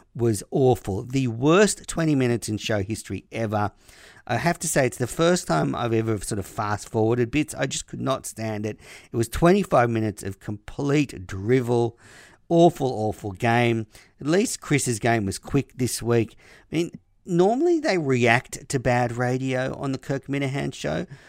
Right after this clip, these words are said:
Not often do they make it themselves, but they subjected us to twenty-five minutes of the worst content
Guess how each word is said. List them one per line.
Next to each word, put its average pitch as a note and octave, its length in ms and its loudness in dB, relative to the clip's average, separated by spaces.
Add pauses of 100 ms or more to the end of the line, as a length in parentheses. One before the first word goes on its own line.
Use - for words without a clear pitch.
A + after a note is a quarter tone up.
(140)
Not D#3+ 180 4
often D#3+ 280 2
do C3 100 -4
they A#2 160 2
make A2 360 0
it - 140 -10
themselves, A2 800 -2
but - 220 -12
they F3 240 0
subjected - 1080 -4
us A2 260 0
to F#2+ 280 -10 (440)
twenty-five C3 580 2
minutes G#2 400 -2
of G#2 300 -8
the G#2+ 200 -4
worst A#2 760 0 (420)
content A2+ 600 -2